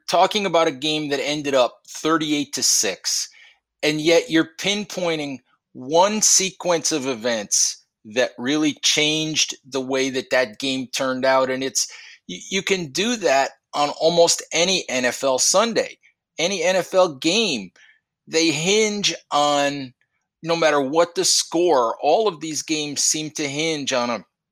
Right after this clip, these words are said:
on a very narrow number of plays, who makes them and who doesn't. You can look at three, four, five plays in almost any game, no matter what the score, and, and, and point out, you know, how it could have changed the, the outcome, the momentum.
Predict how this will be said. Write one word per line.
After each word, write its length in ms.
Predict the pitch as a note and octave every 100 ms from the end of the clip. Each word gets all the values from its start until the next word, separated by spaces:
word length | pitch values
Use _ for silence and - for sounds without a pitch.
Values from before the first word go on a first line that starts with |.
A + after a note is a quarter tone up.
| _ _ _ _
on 160 | - C#3+
a 60 |
very 480 | A#2 G#2 B2+ D3 D3+
narrow 880 | B2+ B2+ C3 C#3+ D3 D3 C#3 C#3 - _
number 440 | B2+ C3+ C#3 C#3 C#3
of 160 | -
plays, 460 | - D3+ D3+ C3+ -
who 140 | D#3
makes 380 | D#3+ C#3 C#3+ -
them 180 | D3+ C3+
and 100 | B2+
who 200 | C#3 D3+
doesn't. 500 | C3 D3 E3+ G2+ F2+ _ - - -
You 140 | C3
can 180 | B2 C3
look 220 | C3+ C3+
at 180 | C3 B2 - _ _ _
three, 280 | - C#3 D#3
four, 340 | D3+ - D3 D3
five 500 | - C3+ C#3+ D3 -
plays 340 | D3 D#3 C#3
in 80 | D3
almost 280 | D#3 D#3+ - -
any 280 | D#3+ A3+ D#3+
game, 380 | B2+ A2+ G2 G2+
no 100 | -
matter 240 | C3 C3+ C3
what 220 | B2+ C3+
the 80 | B2+
score, 460 | - - C3+ C3
and, 120 | B2+ B2
and, 140 | A#2+ B2 B2+
and 200 | B2 A2+ _
point 280 | - C3+ C3
out, 320 | B2+ B2 -
you 120 | - B2+
know, 80 |
how 220 | A2+ B2+ A#2+
it 120 | -
could 140 | C#3
have 100 | A#2+
changed 480 | - C3 C3 B2+ - B2
the, 300 | C3 B2+ C3 -
the 100 | B2+
outcome, 560 | B2 C3 - - C3 B2
the 80 | A2+
momentum. 680 | A2 A2+ B2 B2+ B2+ B2